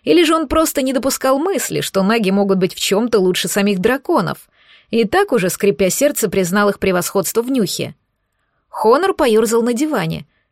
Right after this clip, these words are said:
Кажется, уже не первый раз. «Ты чего?» тоже обратил внимание Кирилл. «Если устал сидеть, встань», сказал ему Гирзл.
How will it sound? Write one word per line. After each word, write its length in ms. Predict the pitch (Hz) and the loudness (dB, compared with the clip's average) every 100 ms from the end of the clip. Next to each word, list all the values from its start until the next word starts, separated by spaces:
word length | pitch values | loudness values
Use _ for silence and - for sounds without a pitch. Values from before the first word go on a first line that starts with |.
| _ | _
Кажется, 460 | - 196 220 - 294 | 0 2 2 0 -2
уже 160 | 254 | 0
не 100 | 226 | -2
первый 340 | 233 247 247 294 | 0 -2 0 -2
раз. 400 | 202 - - - _ _ _ _ _ _ _ _ | -2 -6 -10 -14 _ _ _ _ _ _ _ _
«Ты 480 | - 202 185 180 165 | -2 0 2 0 -2
чего?» 540 | 165 - 247 294 151 147 _ _ - | -2 -2 -2 -2 -4 -8 _ _ 0
тоже 260 | 214 285 | 2 2
обратил 440 | 302 240 214 220 180 | 2 2 2 0 0
внимание 540 | 180 180 196 247 269 | 0 0 0 -2 -4
Кирилл. 480 | - 269 196 139 - _ _ _ _ _ _ _ _ _ | -4 -2 -2 -4 -8 _ _ _ _ _ _ _ _ _
«Если 400 | 180 196 208 220 | -2 0 2 2
устал 320 | 208 - 208 | 2 2 0
сидеть, 400 | 190 196 175 262 | 0 0 0 0
встань», 480 | - - 330 233 175 - | -2 -4 0 -2 -4 -12
сказал 400 | - - 196 196 | -8 0 2 2
ему 220 | 175 190 | 2 0
Гирзл. 540 | 220 247 190 147 143 | 0 0 -2 -2 -6